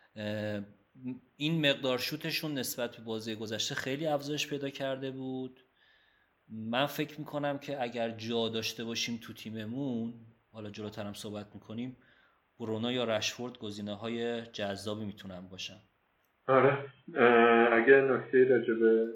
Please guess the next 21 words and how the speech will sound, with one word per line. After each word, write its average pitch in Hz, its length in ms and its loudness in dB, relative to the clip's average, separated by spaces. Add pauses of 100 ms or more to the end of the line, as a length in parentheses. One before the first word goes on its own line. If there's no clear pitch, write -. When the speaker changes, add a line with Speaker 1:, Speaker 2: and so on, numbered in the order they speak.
(260)
Speaker 2:
شنبه 107 420 2
کلاً 107 400 0
نداری، 107 540 0
بریم 120 400 -2 (260)
یک 101 140 4 (120)
شنبه. 95 280 -4 (360)
Speaker 1:
اه، 117 360 2
نیوکاسل 143 800 0
بود 190 240 -8
که 180 560 0 (260)
م-، 131 480 -8 (720)
من 127 200 0
فکر 180 300 -4
نمی‌کردم 107 460 -4
اینقدر 98 340 -8 (340)
ضعیف 95 340 -12
بازی 98 260 -10
بکنن 98 340 -12 (800)
جلوی 98 360 -10
منچستر. 101 680 -8
Speaker 2:
آره. 123 300 -6